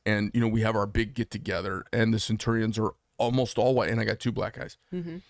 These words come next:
Speaker 1: And they're sitting at the table, and these guys are fucking awesome dudes. They're both veterans. I consider
Speaker 2: Cool.
Speaker 1: them friends who stayed at my house. I just love these guys.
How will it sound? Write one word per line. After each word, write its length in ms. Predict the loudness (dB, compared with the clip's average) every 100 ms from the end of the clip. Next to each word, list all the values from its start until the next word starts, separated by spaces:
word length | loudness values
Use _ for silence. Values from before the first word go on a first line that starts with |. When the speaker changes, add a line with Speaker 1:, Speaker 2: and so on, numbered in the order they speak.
| _ -10 0
Speaker 1:
And 380 | 2 2 0 0
they're 140 | 0
sitting 260 | 0 0 0
at 80 |
the 80 | -2
table, 560 | 0 2 2 2 0 -2 -4
and 480 | 0 0 0 -2 -6 _ _ _ _ _ _ _
these 320 | -2 0 0 0
guys 360 | 2 2 0 -2
are 120 | -6
fucking 480 | -8 -6 -2 0 0
awesome 340 | -2 -4 -4 -4
dudes. 280 | -6 -6 -8
They're 80 |
both 300 | 0 2 2
veterans. 600 | 0 0 2 0 -2 -4 -6
I 200 | -4 -2
consider 320 | -2 -2 0
Speaker 2:
Cool. 80 | -2
Speaker 1:
them 20 |
friends 360 | 0 -2 0 -4
who 60 |
stayed 300 | -6 -2 -2
at 60 | -2
my 140 | -6
house. 380 | -4 0 0 -2
I 40 | -6
just 160 | -6
love 300 | -8 -8 -10
these 200 | -10 -12
guys. 460 | -12 -10 -10 -10